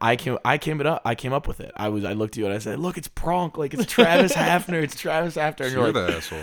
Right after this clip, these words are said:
Speaker 1: "No, I'm not the asshole. I'm the fucking guy who got you a sick nickname."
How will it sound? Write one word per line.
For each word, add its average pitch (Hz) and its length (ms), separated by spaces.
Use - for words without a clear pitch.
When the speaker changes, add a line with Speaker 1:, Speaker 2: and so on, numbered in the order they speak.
Speaker 1:
"No, 247 100
I'm - 60
not 381 120
the - 120
asshole. 131 440
I'm 139 120
the 143 80
fucking 147 340
guy 139 220
who 151 60
got 139 180
you 135 80
a 113 60
sick - 280
nickname." 117 540